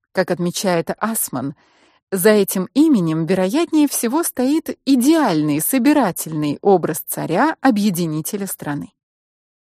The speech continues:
Иными словами, нежеланием сохранения памяти о политическом объединении Севера и Юга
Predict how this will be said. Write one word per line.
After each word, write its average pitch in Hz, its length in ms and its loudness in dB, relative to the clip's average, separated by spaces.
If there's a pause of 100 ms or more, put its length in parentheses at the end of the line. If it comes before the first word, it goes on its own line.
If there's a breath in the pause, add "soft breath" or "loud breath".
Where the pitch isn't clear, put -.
(240)
Иными 220 340 4
словами, 226 720 2 (120)
нежеланием 285 1040 6
сохранения 254 840 0
памяти 220 500 -2
о 196 180 0
политическом 185 880 -6
объединении 165 720 -2
Севера 165 500 -2
и 170 60 -2
Юга 185 460 2